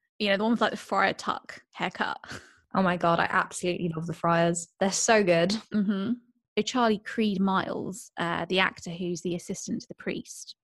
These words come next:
Speaker 1: um, the one with, like, the Friar Tuck haircut.
Speaker 2: David, I think.
Speaker 1: Mm-hmm. Yeah. He said that the day before Bruce came on set, everyone said that there were some rules. So, like, no one's allowed to look him in the eye or initiate conversation, like, unless he speaks to you first.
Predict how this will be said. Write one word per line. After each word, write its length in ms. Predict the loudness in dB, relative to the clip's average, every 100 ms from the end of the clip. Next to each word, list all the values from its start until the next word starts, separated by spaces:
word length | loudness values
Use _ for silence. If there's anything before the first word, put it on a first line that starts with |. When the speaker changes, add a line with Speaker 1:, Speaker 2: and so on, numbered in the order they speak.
| _ -6
Speaker 1:
um, 480 | -4 -4 -4 -8 2
the 80 | 4
one 160 | 6
with, 120 | 4
like, 120 | 2 0
the 60 |
Friar 300 | 0 0 0
Tuck 300 | -2 -2 -4 -6
haircut. 420 | -8 -2 -2 -2 -6 -20 -20 _ _
Speaker 2:
David, 360 | 2 4 2 -2
I 60 | -6
think. 440 | -8 -8 -8 -12 _ _ -8
Speaker 1:
Mm-hmm. 320 | -4 -2 -4 -8 _ -4
Yeah. 220 | -2 -2 -6 -18 _ _ _ _ _ _
He 160 | 2 4
said 180 | 4 4
that 120 | 0
the 80 | 0
day 240 | 2 2
before 240 | 2 0 2
Bruce 260 | 2 0
came 220 | -2 -2
on 160 | 0 -2
set, 340 | -2 0 0 -2
everyone 360 | -2 0 0 0
said 260 | 0 -2
that 120 | -2 -2
there 120 | -2
were 100 | -2
some 240 | -2 -2
rules. 560 | -2 0 0 -2 -4 -12
So, 160 | -4 2
like, 260 | 2 2 -4 _ -2
no 260 | 2 4
one's 260 | 4 4 2
allowed 260 | 2 2 2
to 80 | 0
look 140 | -4
him 160 | -2 -2
in 80 | -2
the 140 | -2
eye 400 | 0 2 2 0
or 100 | -2
initiate 540 | -2 -2 -2 -2 -2 -2
conversation, 840 | -2 -2 -2 -2 0 2 4 2 0
like, 140 | -6
unless 360 | -2 0 0 -2
he 100 | -10
speaks 320 | -4 -4 -4
to 100 | -4
you 100 | -2
first. 560 | 0 0 -2 -4 -14 -18